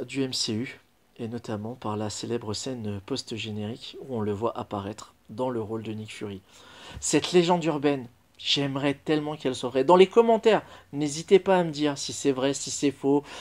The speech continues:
Balancez les sources. Surtout balancez les sources. Mais pour en revenir à Incassable,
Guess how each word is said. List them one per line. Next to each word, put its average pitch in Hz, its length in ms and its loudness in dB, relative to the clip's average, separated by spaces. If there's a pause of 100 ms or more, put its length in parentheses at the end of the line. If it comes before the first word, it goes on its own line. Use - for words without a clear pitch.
(280)
Balancez 190 460 6
les 180 100 8
sources. - 420 -4 (180)
Surtout 226 300 2
balancez 170 360 4
les 147 100 -2
sources. - 380 -8 (1500)
Mais 156 140 -2
pour 156 200 2
en 160 120 6
revenir 165 380 4
à 143 80 4
Incassable, 143 600 -2